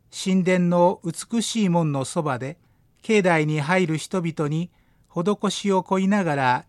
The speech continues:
生きていました。私がこの箇所で一番気にかかりますことは、神殿の門のそばに置いてもらっていたのであると、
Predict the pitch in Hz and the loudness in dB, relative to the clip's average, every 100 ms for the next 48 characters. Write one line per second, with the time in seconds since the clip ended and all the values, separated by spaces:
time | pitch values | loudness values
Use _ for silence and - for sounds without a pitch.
0 | - 196 196 - 139 117 110 - 117 104 | -10 -8 -6 -4 -2 -2 -6 -8 -12 -14
1 | _ _ _ _ _ _ _ _ - 170 | _ _ _ _ _ _ _ _ -12 -6
2 | 180 - 185 175 175 175 190 190 196 - | -6 -4 -4 0 0 0 -2 0 -2 -2
3 | 170 156 151 170 _ - 160 175 175 175 | -2 0 0 -4 _ -14 -10 -4 -2 -2
4 | - 185 190 - 180 208 202 208 202 - | -2 0 0 0 0 0 2 0 0 -4
5 | 127 - 113 196 - _ _ _ _ _ | -8 -6 -6 -6 -10 _ _ _ _ _
6 | _ _ _ _ _ - 190 202 185 196 | _ _ _ _ _ -8 0 2 4 4
7 | 190 190 190 220 202 175 160 185 170 156 | 4 4 4 2 2 2 0 -2 -2 0
8 | 156 170 _ _ _ _ 151 180 202 233 | -4 -6 _ _ _ _ -2 -2 0 0
9 | 208 208 214 - - 214 202 226 208 165 | 2 2 0 -4 -4 -2 -2 0 0 0
10 | 139 120 110 - _ _ _ _ - 147 | 0 -2 -4 -10 _ _ _ _ -10 -6
11 | 180 | -6